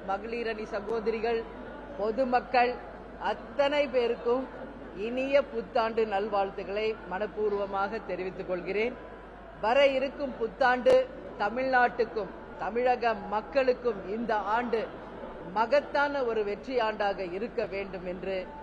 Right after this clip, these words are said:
மனப்பூர்வமாக வாழ்த்து சொல்றேன். அதே போல எங்களை பொறுத்த வரைக்கும் ஜனவரி ஒன்பதாம் தேதி கடலூர்ல நடக்கின்ற மாநாடு, அந்த மாநாடு மிக பிரம்மாண்டமான ஒரு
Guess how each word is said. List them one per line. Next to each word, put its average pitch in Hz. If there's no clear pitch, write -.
மனப்பூர்வமாக 202
வாழ்த்து 180
சொல்றேன். 196
அதே 208
போல 247
எங்களை 262
பொறுத்த 247
வரைக்கும் 240
ஜனவரி 247
ஒன்பதாம் 226
தேதி 208
கடலூர்ல 208
நடக்கின்ற 202
மாநாடு, 214
அந்த 185
மாநாடு 226
மிக 190
பிரம்மாண்டமான 226
ஒரு 202